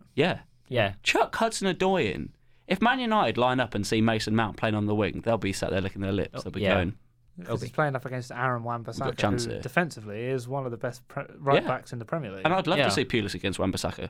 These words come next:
Speaker 1: Pulisic might not even get the better of him, but that'll be
Speaker 3: A good game to
Speaker 1: hell of a
Speaker 3: watch.
Speaker 1: matchup.
Speaker 3: Yeah,
Speaker 2: Mm.
Speaker 3: yeah.
Speaker 1: That's a really good matchup.
Speaker 3: Well,
Speaker 2: So,
Speaker 1: Um,
Speaker 2: yeah.
Speaker 1: oh man,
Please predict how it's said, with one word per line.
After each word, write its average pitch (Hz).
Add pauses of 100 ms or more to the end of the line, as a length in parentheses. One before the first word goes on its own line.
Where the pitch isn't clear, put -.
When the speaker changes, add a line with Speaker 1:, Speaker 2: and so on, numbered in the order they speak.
(100)
Speaker 1:
Pulisic 185
might 147
not 117
even 123
get 117
the 113
better 123
of 95
him, 85
but 95
that'll -
be 98 (760)
Speaker 3:
A 127
good 139
game 123
to -
Speaker 1:
hell 170
of 170
a 113
Speaker 3:
watch. 131
Speaker 1:
matchup. -
Speaker 3:
Yeah, 143
Speaker 2:
Mm. 131
Speaker 3:
yeah. 95 (140)
Speaker 1:
That's -
a 143
really 151
good 95
matchup. - (420)
Speaker 3:
Well, 160 (120)
Speaker 2:
So, -
Speaker 1:
Um, 123
Speaker 2:
yeah. 117
Speaker 1:
oh 113
man, 107